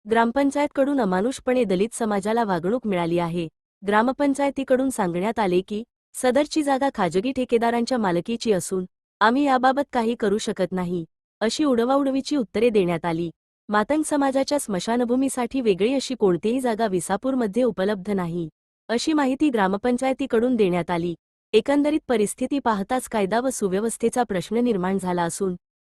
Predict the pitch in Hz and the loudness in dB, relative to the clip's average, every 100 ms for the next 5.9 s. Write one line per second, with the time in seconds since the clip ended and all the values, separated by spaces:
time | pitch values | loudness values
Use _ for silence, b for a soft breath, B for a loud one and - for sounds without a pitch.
0 | _ 233 226 262 320 302 294 269 262 262 | _ -2 2 2 0 -2 -2 0 0 0
1 | 262 262 254 196 - 214 277 233 165 - | 0 0 0 0 -2 -4 0 0 0 -2
2 | 208 - _ _ - 240 233 277 311 269 | -4 -6 _ _ 0 0 2 2 2 0
3 | 220 247 285 277 233 196 220 220 247 196 | -2 -2 -2 0 2 2 -2 0 0 0
4 | 202 254 - 180 - 226 254 254 294 233 | 0 -2 -2 -6 -2 -2 0 2 2 2
5 | 180 170 190 185 175 175 170 196 | 0 0 -2 -2 0 0 -2 -2